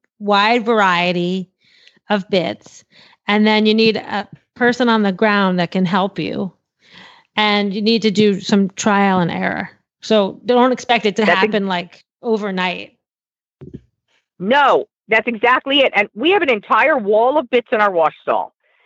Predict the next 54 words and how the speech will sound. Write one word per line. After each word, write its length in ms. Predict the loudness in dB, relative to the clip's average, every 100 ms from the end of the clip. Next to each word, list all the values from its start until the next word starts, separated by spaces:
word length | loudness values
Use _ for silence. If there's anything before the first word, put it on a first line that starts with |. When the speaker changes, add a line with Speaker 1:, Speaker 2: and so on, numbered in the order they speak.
| _ _ -4
Speaker 2:
And 160 | 0
when 180 | 0 -2
we're 240 | 0 0 0
trying 300 | 0 0 0
to 40 |
bit 300 | 0 0 2
one 220 | 0 2
that's 200 | 0 -4 -8
difficult 460 | -8 -4 -2 -2
to 80 | -4
bit 280 | 0 2 2
or 80 | 2
we're 100 | 2
not 220 | 0 0
sure 140 | -2
what 140 | -2 0
they 100 | -2
should 140 | 0
have, 320 | 0 2 0 -4 -20 -14
that's 160 | -10
exactly 500 | -10 -2 0 2 -2
what 160 | -2 -2
we 80 | 0
do. 380 | 2 4 2 -2 -20 -14
We 80 | -6
go 140 | 0
out 180 | 2 0
to 80 | 0
the 80 | -2
ring. 440 | 2 2 0 -4 _
We 140 | -14
try 400 | -6 0 2 2
it. 180 | 2 0
Okay, 320 | -4 0 0 0
we 100 | -2
need 160 | -4
to 60 | -6
come 160 | -2
back. 200 | 0 0
We 120 | -2 -6
need 260 | -4 -6
to 380 | 0 2 4 2 -2 -20 -20 _ _ _
put 200 | -2 0
another 560 | 2 0 2 2 2 2
mouthpiece 580 | 0 0 -2 -10 -8 0
on 220 | 2 2
it. 120 | -2 -4
Okay, 480 | -6 0 2 2 2
no, 180 | 0 2
they 140 | 2
don't 160 | 0 0
like 180 | -2 -2
pole 260 | 0 0
pressure. 360 | 0 -2 -2